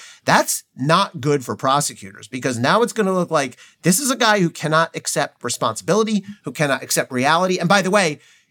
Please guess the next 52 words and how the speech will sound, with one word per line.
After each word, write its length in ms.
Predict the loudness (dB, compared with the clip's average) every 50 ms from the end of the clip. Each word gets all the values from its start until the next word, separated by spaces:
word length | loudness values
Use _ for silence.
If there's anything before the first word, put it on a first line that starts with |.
| _ -4
if 140 | -2 -2 0
he 120 | 2 2
actually 340 | 2 2 0 -2 -4 -6 -6
did 140 | -4 -2 0
not 180 | 2 0 0
commit 200 | 0 -4 -4 -2
those 160 | -2 -4 -2 0
crimes, 260 | 0 0 2 0 0 0
add 220 | 2 2 2 2 0
one 240 | 0 -2 -2 0 0
more 440 | 0 2 2 2 2 0 -2 -6 _ _ _ _ _ _ _ -8
piece 240 | -4 -4 -4 -4 -4
of 100 | -8 -6
perjury 720 | -2 -2 0 0 0 0 -2 -2 -2 -2 -2 -2 -2 -4 -6 -10 -20 -20 -20 _ _ -2
to 100 | 0 2
Michael 280 | 4 2 2 0 0
Cohen's 280 | 2 2 2 2 2 2
record, 280 | 2 2 2 0 -2 -4
because 220 | -2 -2 -2 -2
he 120 | -2 -2
went 160 | 0 0 0 0
in 80 | 0
front 180 | 0 0 0 0
of 80 | -2
a 60 | -2 -4
federal 380 | -4 -2 -2 -2 -2 -2 -2
judge 420 | -2 0 2 2 2 2 0 -4 -6 -2
under 260 | -2 -2 0 0 0
oath 320 | 2 2 2 2 0 -2 -8 _ _ 0
and 300 | 0 2 2 2 -2 -4 -6 -4
admitted 420 | -2 -2 0 2 2 2 2 2 0
that 120 | 0 0
he 80 | 0 2
did 300 | 2 4 2 2 2 0
commit 240 | 0 0 0 0 -2
those 200 | -4 -6 -6 -6
crimes. 280 | -6 -6 -6 -6 -6
So 60 | -6
now 200 | -4 -2 -2 0
he's 120 | -2 -2 -2
gotta 220 | 0 -2 0 0 -2
say, 240 | -2 -2 -2 -2
"What? 240 | 0 0 -2 -2 -2 -6
I 120 | -8 -8
lied 340 | -4 -2 -2 -2 -2 -2 -4
to 60 | -4
that 180 | -2 -2 -2 -2
federal 220 | -2 -2 -2 0
judge." 240 | 0 2 0 0 -2 -6
Yet 320 | -4 0 0 0 0 -2
one 300 | -6 -2 -2 0 0 0
more 320 | 0 0 2 0 0 -2